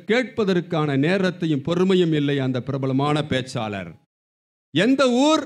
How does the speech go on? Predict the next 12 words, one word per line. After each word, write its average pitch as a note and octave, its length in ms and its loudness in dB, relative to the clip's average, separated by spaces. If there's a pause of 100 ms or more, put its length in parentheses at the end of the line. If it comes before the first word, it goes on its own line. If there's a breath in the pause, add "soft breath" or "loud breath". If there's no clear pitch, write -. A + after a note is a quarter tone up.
(240)
என்ன G#3+ 280 0
மாதிரியான G#3 380 2
நிகழ்வு, A3+ 460 2 (140)
யாருடைய A3+ 560 2
சிலை C#4 420 0
என்று G#3 260 2
கூட F3 200 0
கேட்கவில்லை. C#3+ 640 -2 (100)
நான் D#3 260 2
அங்கு C#3+ 240 0
வர E3+ 260 0
வேண்டுமென்றால் F3 800 0